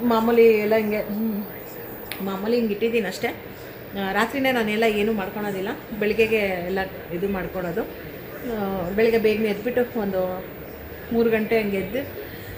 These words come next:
ಆ, ನೈವೇದ್ಯಕ್ಕೆಲ್ಲ ಎಲ್ಲ ಮಾಡ್ಕೊಂಡು, ನೈವೇದ್ಯಕ್ಕೆ ಅಂದರೆ ಸಜ್ಜಿಗೆ ಅದು ಮಾಡ್ತಾರೆ. ನಾನು ನೈವೇದ್ಯಕ್ಕೆ ಎಲ್ಲ ಹೋಳ್ಗೆ ಎಲ್ಲ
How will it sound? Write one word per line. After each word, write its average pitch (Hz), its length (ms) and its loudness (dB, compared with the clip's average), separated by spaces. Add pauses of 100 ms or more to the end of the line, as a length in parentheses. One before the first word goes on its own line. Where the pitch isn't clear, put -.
(220)
ಆ, 214 160 -2
ನೈವೇದ್ಯಕ್ಕೆಲ್ಲ 214 680 4 (480)
ಎಲ್ಲ 214 140 2
ಮಾಡ್ಕೊಂಡು, 226 400 0
ನೈವೇದ್ಯಕ್ಕೆ 254 460 2
ಅಂದರೆ 269 300 2
ಸಜ್ಜಿಗೆ 214 500 0 (720)
ಅದು 185 180 -8
ಮಾಡ್ತಾರೆ. 202 720 -4 (500)
ನಾನು 277 600 2
ನೈವೇದ್ಯಕ್ಕೆ 247 560 2
ಎಲ್ಲ 196 300 4
ಹೋಳ್ಗೆ 220 480 4
ಎಲ್ಲ 220 160 4